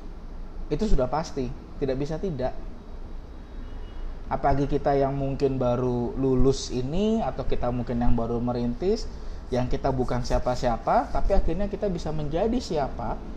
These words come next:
itu tergantung dari apa yang akan kita lakukan di hari ini.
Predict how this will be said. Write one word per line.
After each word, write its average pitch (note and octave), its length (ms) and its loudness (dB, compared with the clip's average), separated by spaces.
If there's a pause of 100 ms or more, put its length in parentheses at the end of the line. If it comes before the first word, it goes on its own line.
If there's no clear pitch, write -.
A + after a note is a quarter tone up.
(420)
itu G3 80 2
tergantung G3 400 4
dari D3 160 4
apa C#3+ 240 -2
yang E3+ 160 0
akan D3 160 0
kita C#3+ 240 -4
lakukan D3+ 320 -4
di C3 80 -6
hari B2 320 -6
ini. C#3+ 240 0